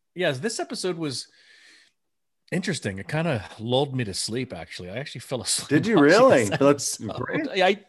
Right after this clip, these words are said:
Speaker 1: did.
Speaker 2: Yeah.
Speaker 1: I did. I, it just, it just kinda, it was very calming listening to a Vulcan babysit these
Speaker 2: I,
Speaker 1: children,
Speaker 2: yeah.
Speaker 1: you know, supposed
Speaker 2: I
Speaker 1: children.
Speaker 2: loved watching Tuvok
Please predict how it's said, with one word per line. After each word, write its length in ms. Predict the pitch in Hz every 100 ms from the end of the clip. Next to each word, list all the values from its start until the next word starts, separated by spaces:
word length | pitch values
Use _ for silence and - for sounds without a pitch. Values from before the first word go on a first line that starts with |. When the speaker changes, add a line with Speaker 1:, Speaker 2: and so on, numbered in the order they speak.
| -
Speaker 1:
did. 240 | 262 277
Speaker 2:
Yeah. 260 | 156 277 302 - - - - _ _ _ _ -
Speaker 1:
I 100 | 151
did. 460 | 131 156 - 165 139
I, 80 |
it 220 | 151 147 143
just, 320 | 151 127 -
it 220 | 131 127
just 420 | 143 127 - -
kinda, 400 | - 147 139 127
it 100 | 123
was 140 | 131 123
very 180 | 156 151
calming 800 | - 120 110 117 101 95 98 - _ _ _ _ _
listening 440 | 120 117 127 117 110
to 220 | 120 110
a 40 |
Vulcan 680 | 101 110 113 113 101 98 98 _ _ 127
babysit 640 | 101 110 104 101 113 98 - _ _ _ 123
these 520 | 107 101 98 95 - _ _ _ 113
Speaker 2:
I, 180 | 131
Speaker 1:
children, 460 | 113 110 95 82 87
Speaker 2:
yeah. 200 | 104 85
Speaker 1:
you 60 | 90
know, 120 | 90
supposed 440 | - - 101 92 87
Speaker 2:
I 60 |
Speaker 1:
children. 160 | 123 110
Speaker 2:
loved 320 | 113 117 113
watching 600 | 110 104 98 104 98 95 -
Tuvok 680 | 123 113 98 95 87 -